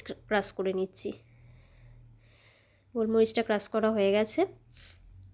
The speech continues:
এরপর ঝোলটা দেখে নিই। হ্যাঁ, এটা একদম হয়ে গেছে, দেখতে পাচ্ছেন সবজিগুলো সেদ্ধ হয়ে গেছে, চিকেনগুলোও সেদ্ধ হয়ে গেছে।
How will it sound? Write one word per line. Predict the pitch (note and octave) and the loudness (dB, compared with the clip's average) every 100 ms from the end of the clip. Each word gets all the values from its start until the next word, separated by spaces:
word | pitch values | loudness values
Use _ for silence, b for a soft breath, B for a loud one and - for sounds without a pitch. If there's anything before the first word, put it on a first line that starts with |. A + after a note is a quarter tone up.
| - - b b b b b b | -20 -20 b b b b b b
এরপর | A#3 A3 G#3+ | -10 -4 -2
ঝোলটা | G#3+ A#3 G#3 G#3 | 0 2 2 2
দেখে | G#3 G3+ | 0 0
নিই। | A3+ C4+ G4+ - - - - - | 0 2 2 -2 -20 -20 -20 -20
হ্যাঁ, | - F#3+ E3+ | -10 -6 -6
এটা | G3+ G#3 | -4 -4
একদম | G3+ G#3+ | -2 -2
হয়ে | A#3 G3+ | 2 4
গেছে, | G3+ G3+ C#4+ | 6 4 4
দেখতে | B3 - | 2 2
পাচ্ছেন | A3 A3 - F4 | 0 2 2 0
সবজিগুলো | - A#3 F#3+ G#3+ G#3+ | 0 -4 0 0 2
সেদ্ধ | A3+ A3 G3 | 2 0 0
হয়ে | A3 A3 | 0 0
গেছে, | A3 | 0
চিকেনগুলোও | C#4 A3+ G3+ G#3 G#3+ G#3+ | -2 -2 -2 0 0 -2
সেদ্ধ | G#3 F#3+ | -4 -4
হয়ে | G3 F#3+ | -2 0
গেছে। | F#3 F#3 | -2 -4